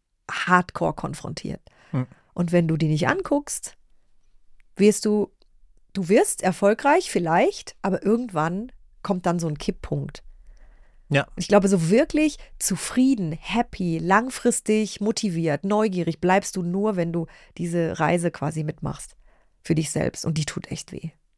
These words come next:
Speaker 2: Ja, absolut. Also ich, ich, das klingt jetzt, es soll jetzt auch gar nicht lamoyant klingen, also im Sinne von,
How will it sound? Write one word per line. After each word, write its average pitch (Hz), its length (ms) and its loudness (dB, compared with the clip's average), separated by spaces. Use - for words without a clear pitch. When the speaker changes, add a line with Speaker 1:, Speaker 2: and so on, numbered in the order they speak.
Speaker 2:
Ja, 139 280 6
absolut. - 560 -6
Also 143 300 4
ich, 156 340 -8
ich, 165 140 0
das 165 520 -6
klingt 170 200 -4
jetzt, 151 140 -4
es - 80 -8
soll 156 120 0
jetzt 147 120 -4
auch 131 100 -8
gar 139 100 -2
nicht 131 120 -4
lamoyant 131 440 2
klingen, 120 240 0
also 131 300 4
im 127 140 2
Sinne 143 220 4
von, 127 280 0